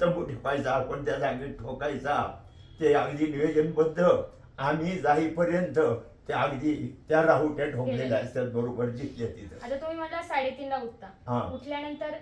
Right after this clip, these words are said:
Speaker 2: काय
Speaker 1: हा,
Speaker 2: असतं तुमची दिनचर्या?
Speaker 1: उठल्यानंतर पहिल्या प्रथम दंतमंजन, बाटलीतलं पाणी घ्यायचं, तोंड धुवायचं,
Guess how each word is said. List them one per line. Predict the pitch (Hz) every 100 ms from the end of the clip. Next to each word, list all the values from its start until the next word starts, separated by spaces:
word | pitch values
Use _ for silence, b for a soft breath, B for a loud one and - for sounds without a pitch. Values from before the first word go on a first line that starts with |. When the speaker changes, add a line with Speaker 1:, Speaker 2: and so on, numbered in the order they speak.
| - - - - - -
Speaker 2:
काय | 262 247
Speaker 1:
हा, | 170
Speaker 2:
असतं | -
तुमची | - -
दिनचर्या? | 110 113
Speaker 1:
उठल्यानंतर | 170 160 208 202 185 180 156 123 - - -
पहिल्या | 170 170 185
प्रथम | 180 156 135 123 - - - - - - - - - - - - - - - - - - - - - - - - -
दंतमंजन, | 170 175 160 151 - 120 - - - - - - - - - - - - _ - - -
बाटलीतलं | 151 147 156 151
पाणी | 147 139 147
घ्यायचं, | 143 127 120 120 - - - - - 160
तोंड | 165 170
धुवायचं, | 151 156 117